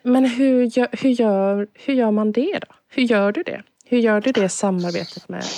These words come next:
med barnen? Eller hur, liksom, hittar du det tillvägagångssättet som det låter som att du har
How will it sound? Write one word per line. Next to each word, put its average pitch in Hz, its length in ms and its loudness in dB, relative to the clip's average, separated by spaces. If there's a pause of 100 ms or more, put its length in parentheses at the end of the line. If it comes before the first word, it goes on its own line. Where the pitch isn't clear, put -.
(360)
med 180 260 -4
barnen? 175 400 -6
Eller 214 200 2
hur, 233 180 4
liksom, 208 300 -2
hittar 208 360 -4
du 180 380 -4 (840)
det 180 200 -2
tillvägagångssättet 175 1500 -6
som 202 200 -4
det 185 80 -2
låter 175 260 -4
som 165 220 -8
att 160 120 -14
du - 100 -10
har 160 320 -12